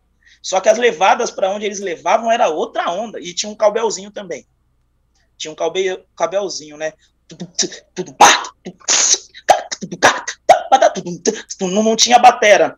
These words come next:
nessas bandas. Não tinha batera. E eles, pô, eu lembro também, mano. Mano, vai lá no show do Ney, lá no Café Piu Piu. É, foi lá no Café Piu Piu, isso. Vai lá no show do Ney. Mano, fiquei lá, mano.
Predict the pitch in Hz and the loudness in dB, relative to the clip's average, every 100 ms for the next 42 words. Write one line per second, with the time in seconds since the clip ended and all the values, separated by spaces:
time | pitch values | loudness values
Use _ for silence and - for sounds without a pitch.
0 | _ 160 160 160 151 143 117 - _ _ | _ -2 0 -2 -4 -8 -12 -20 _ _
1 | _ _ _ 151 156 - 170 185 220 185 | _ _ _ -14 -10 -6 -2 0 0 0
2 | 151 139 139 165 - - _ _ - 190 | -2 -4 -6 -6 -8 -10 _ _ 0 0
3 | 170 - 180 185 220 254 269 240 208 190 | 0 -2 -2 0 -2 -2 -6 -4 -4 -4
4 | 151 127 - _ _ - 214 196 208 240 | -8 -16 -20 _ _ -2 2 6 8 6
5 | 233 - 233 220 208 196 127 - _ 131 | 4 -6 -6 -6 -4 -4 -4 -12 _ -12
6 | 190 - - 196 190 196 - 165 143 _ | -6 -4 -4 -4 -8 -12 -14 -16 -16 _
7 | 170 180 - 180 180 208 226 196 196 _ | -6 -6 -8 -4 -2 0 -2 -4 -6 _
8 | 131 139 131 - _ _ _ _ _ _ | -20 -16 -16 -16 _ _ _ _ _ _
9 | 135 170 208 220 - 226 247 214 185 160 | 0 4 4 2 -2 -4 -4 -4 -2 -4
10 | - 185 190 185 190 180 151 143 123 | -8 -12 -6 -4 -2 -2 -2 -6 -16